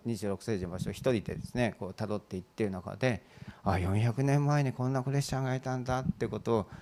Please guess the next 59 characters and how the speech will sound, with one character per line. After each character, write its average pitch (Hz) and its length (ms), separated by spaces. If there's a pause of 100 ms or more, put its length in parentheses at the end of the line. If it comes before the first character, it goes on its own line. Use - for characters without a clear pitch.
(220)
知 - 180
る 143 100
こ 139 120
と 135 140
で、 101 160
本 117 260
当 135 100
に 131 60
な 131 60
ん 117 60
か、 101 140 (440)
本 180 160
当 185 200
に 175 100
こ 139 140
う、 131 40
な 131 80
ん 98 40
か、 104 140 (140)
深 151 240
い 113 80
慰 113 340
め 127 140
を 113 160
受 139 180
け - 60
て 101 100
る - 140
ん 95 80
で - 100
す - 100
ね。 123 80
ま 123 200
あ、 98 80
今 135 220
も 101 140
受 104 200
け - 100
続 117 240
け 120 120
て 107 120
る 113 140
わ 98 100
け 101 100
な 101 100
ん 92 80
で - 60
す - 100
け 101 100
ど 110 100
も。 135 280 (340)
で 160 60
す 156 80
の 147 80
で、 139 220 (420)
ま 135 340
あ、 - 60 (200)
そ - 160
の、 147 600